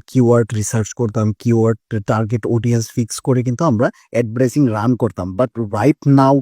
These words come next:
কিন্তু সবথেকে বেশি ফোকাস করতে বলছে, আহ, Meta থেকেই যে আপনারা কনটেন্টের দিকে ফোকাস করুন, বাজেটের দিকে ফোকাস করুন।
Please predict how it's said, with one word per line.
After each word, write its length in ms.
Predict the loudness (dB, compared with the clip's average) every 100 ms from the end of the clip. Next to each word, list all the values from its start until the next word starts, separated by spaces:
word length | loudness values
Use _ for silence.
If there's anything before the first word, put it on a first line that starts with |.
| 0
কিন্তু 420 | 0 0 0 -2
সবথেকে 560 | -2 -4 -6 -8 -4 -2
বেশি 300 | -2 -2 -4
ফোকাস 340 | -6 -6 -8
করতে 280 | -6 -6 -4
বলছে, 420 | -4 -6 -4 -2 -2 _ _ _ _ _
আহ, 340 | -6 -4 -4 -4 0
Meta 320 | 2 2 0
থেকেই 340 | 0 -2 -2 -2 _ -8
যে 120 | -4
আপনারা 260 | -4 -2 -2
কনটেন্টের 600 | 2 2 4 0 0 -2
দিকে 200 | -2 -2
ফোকাস 360 | -4 -6 -6
করুন, 280 | -4 0 0
বাজেটের 480 | -2 -2 -2 -2 -4
দিকে 220 | -4 -4
ফোকাস 360 | -6 -10 -10 -12
করুন। 260 | -12 -12